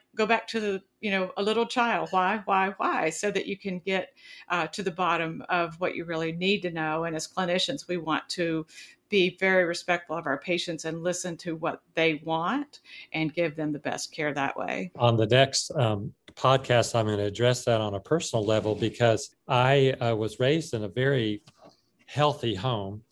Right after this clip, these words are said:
Speaker 2: and then developed some medical problems. And I was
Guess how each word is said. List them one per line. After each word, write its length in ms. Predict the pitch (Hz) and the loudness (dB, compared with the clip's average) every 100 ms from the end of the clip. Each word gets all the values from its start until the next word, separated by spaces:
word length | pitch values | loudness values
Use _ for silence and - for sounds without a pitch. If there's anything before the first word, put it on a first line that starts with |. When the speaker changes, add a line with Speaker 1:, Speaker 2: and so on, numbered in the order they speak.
| - - _ _ - | -20 -20 _ _ -4
Speaker 2:
and 160 | 117 | 0
then 160 | 123 139 | 2 4
developed 440 | 117 113 143 156 | 2 4 2 2
some 220 | - 120 110 | -4 -6 -4
medical 380 | 110 107 110 | -2 -4 -6
problems. 640 | 101 110 107 104 110 104 - - _ _ _ - | -4 0 0 0 -4 -6 -14 -20 _ _ _ 0
And 180 | 123 | 2
I 100 | 117 | 4
was 320 | 113 113 104 | 4 2 -2